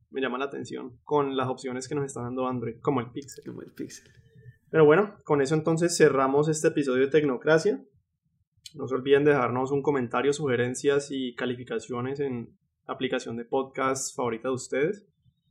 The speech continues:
Speaker 1: Y si tienen alguna duda acerca o alguna sugerencia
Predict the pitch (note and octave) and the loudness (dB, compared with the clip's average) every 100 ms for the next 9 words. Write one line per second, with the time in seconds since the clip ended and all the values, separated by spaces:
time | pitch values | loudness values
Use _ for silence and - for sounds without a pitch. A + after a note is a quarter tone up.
0 | _ _ _ - B2+ C3 B2+ B2+ B2 C3+ | _ _ _ -6 -2 0 0 -4 -2 0
1 | B2+ B2 B2+ C#3 D3+ D3+ C#3+ D3 - - | 0 2 4 6 8 8 6 0 -4 -8
2 | C3+ C3+ C#3+ C#3 C#3 C3+ B2+ B2 B2 D3 | -8 -6 -6 -4 -2 -2 -2 -4 -8 -6
3 | D3 B2 B2 - C#3+ C#3+ | -4 -4 -6 -8 -8 -8